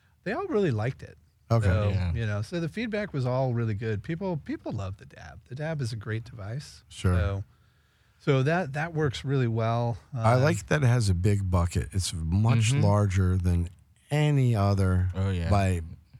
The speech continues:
Speaker 2: by a mile, size-wise.
Speaker 3: For sure.
Speaker 2: Was there a reason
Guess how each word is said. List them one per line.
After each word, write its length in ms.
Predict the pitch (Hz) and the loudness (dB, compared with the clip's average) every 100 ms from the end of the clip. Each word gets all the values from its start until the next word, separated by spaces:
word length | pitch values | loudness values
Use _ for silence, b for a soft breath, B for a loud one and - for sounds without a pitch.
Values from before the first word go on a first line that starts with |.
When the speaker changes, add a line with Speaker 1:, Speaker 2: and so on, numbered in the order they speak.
| _ _ - | _ _ -6
Speaker 2:
by 200 | 98 95 | 0 2
a 80 | 87 | 2
mile, 600 | 92 101 90 62 73 98 - _ _ _ | 2 2 0 -2 -6 -8 -12 _ _ _
size-wise. 840 | - - 95 92 90 78 55 73 - | -8 0 2 2 0 -2 -6 -10 -10
Speaker 3:
For 100 | 98 | -8
sure. 220 | 95 120 135 | -6 -4 2
Speaker 2:
Was 200 | 110 117 | 2 4
there 140 | 139 | 2
a 40 | 123 | 2
reason 640 | 120 131 120 127 127 | 2 2 2 2 0